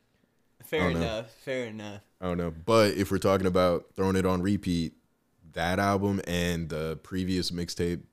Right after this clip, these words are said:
Speaker 2: Ten Day, those two mixtapes stay on my playlist pretty much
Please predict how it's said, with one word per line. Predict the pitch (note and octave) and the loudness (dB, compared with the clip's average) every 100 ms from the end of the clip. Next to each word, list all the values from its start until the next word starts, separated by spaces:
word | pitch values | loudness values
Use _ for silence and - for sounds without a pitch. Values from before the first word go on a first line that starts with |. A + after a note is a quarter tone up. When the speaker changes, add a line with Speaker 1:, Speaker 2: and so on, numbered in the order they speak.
| _ - | _ -4
Speaker 2:
Ten | G2+ G2+ | -2 0
Day, | E2+ D#2+ D#2 D2+ _ _ _ _ _ _ _ E2+ | 0 0 -4 -6 _ _ _ _ _ _ _ -4
those | F2+ G2 G2 | 0 0 0
two | - G#2+ | -2 0
mixtapes | G2 F2 F2+ E2+ | 0 0 -2 -4
stay | - F#2 | 2 2
on | F2 E2+ | 2 0
my | E2 D#2+ D2+ C#2+ C2+ _ _ | -2 -4 -6 -8 -10 _ _
playlist | F2 F#2+ F#2+ E2+ D2 - _ | -2 2 2 0 -4 -12 _
pretty | - F2+ | -8 -4
much | F2 | -4